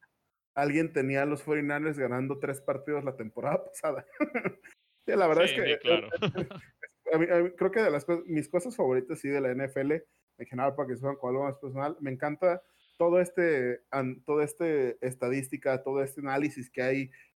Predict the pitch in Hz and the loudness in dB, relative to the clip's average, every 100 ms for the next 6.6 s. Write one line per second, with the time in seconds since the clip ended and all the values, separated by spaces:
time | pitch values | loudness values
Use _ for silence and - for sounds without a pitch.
0 | - 147 139 - - 139 127 127 175 151 | -4 2 2 0 -6 0 0 0 -4 -6
1 | 139 135 135 147 123 120 127 143 - 160 | -6 -6 -6 -4 -6 -8 -4 -4 0 0
2 | 135 120 107 104 113 117 127 143 - 143 | 0 -2 -4 -6 -4 -2 -2 -2 -2 0
3 | 151 160 - - _ 135 135 - 139 - | 0 -4 -10 -20 _ -6 -6 -6 -10 -2
4 | 139 135 151 - 143 139 - 127 127 120 | -2 -2 -6 -2 -2 -2 -6 -6 -6 -4
5 | 131 123 117 - 135 131 120 113 _ _ | -4 -4 -4 0 2 2 0 -4 _ _
6 | _ _ _ - 127 120 | _ _ _ -4 -2 -2